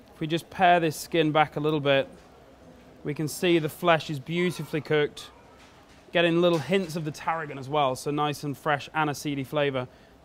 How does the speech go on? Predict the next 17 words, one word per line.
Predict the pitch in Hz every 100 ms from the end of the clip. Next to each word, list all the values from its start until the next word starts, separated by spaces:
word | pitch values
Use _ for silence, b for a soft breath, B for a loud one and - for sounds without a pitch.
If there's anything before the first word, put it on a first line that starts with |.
| -
And | 143
then | 143
if | 143 -
I | 147
just | 170 170 147 - - - - - - - - - -
peel | 196 185
that | 160 147
down, | 147 143 139 139 127 - - - - - - - - - - - - - - - 165
nice | 170 170 -
little | 156
bit | 151 151
of | 135
juicy, | - 175 170 - 160
fresh, | 151 - 160 147 - - - - - 147
uh, | 147 139 - -
fish | - 214 190 -
there, | 190 185 180